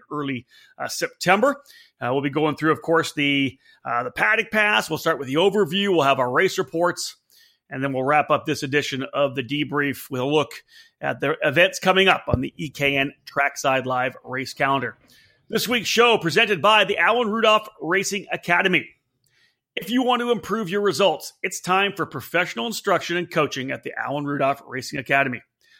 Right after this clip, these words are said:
Located at the new state-of-the-art Speed Sports Racing Park just north of Houston, the Alan Rudolph Racing Academy offers custom coaching programs for newcomers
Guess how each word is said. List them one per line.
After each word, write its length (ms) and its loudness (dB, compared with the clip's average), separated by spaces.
Located 420 4
at 140 2
the 80 0
new 120 -2
state-of-the-art 840 0
Speed 400 -4
Sports 480 -2
Racing 340 -2
Park 280 -2
just 300 0
north 220 -2
of 80 -12
Houston, 440 -4
the 140 -14
Alan 260 2
Rudolph 380 2
Racing 300 0
Academy 400 0
offers 340 -4
custom 460 -4
coaching 360 -4
programs 460 -2
for 160 -10
newcomers 640 -2